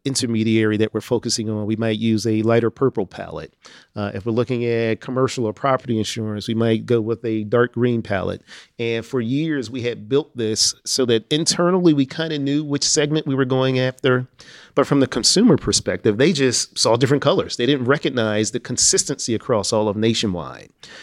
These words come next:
We redesigned our complete visual platform. And so if you were to go out and look at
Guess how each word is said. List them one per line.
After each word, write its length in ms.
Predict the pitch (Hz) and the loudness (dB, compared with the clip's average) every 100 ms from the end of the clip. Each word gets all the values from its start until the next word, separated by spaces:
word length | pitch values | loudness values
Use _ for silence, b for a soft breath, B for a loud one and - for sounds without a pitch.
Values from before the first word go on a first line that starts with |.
| B B B | B B B
We 680 | 120 117 147 165 160 151 139 - 175 | -14 0 2 4 2 0 -4 -8 -10
redesigned 800 | 123 143 160 143 123 117 117 113 | 2 4 6 4 2 -2 -2 -6
our 100 | 107 | -8
complete 520 | - 104 - 175 160 | -10 -6 -2 -2 2
visual 320 | 139 120 117 | 2 4 2
platform. 720 | - 117 104 - 92 76 71 _ _ | 2 -2 -4 -8 -10 -12 -20 _ _
And 120 | 107 | -4
so 200 | - 123 | 2 4
if 120 | 110 107 | 4 2
you 140 | 185 | 2
were 100 | 202 | 2
to 60 | 165 | 4
go 280 | 131 123 110 | 4 4 4
out 340 | 104 107 - B B B | 2 0 -4 B B B
and 220 | - 110 110 | 0 2 4
look 220 | 117 - | 4 4
at 500 | 117 110 110 107 | 6 6 4 2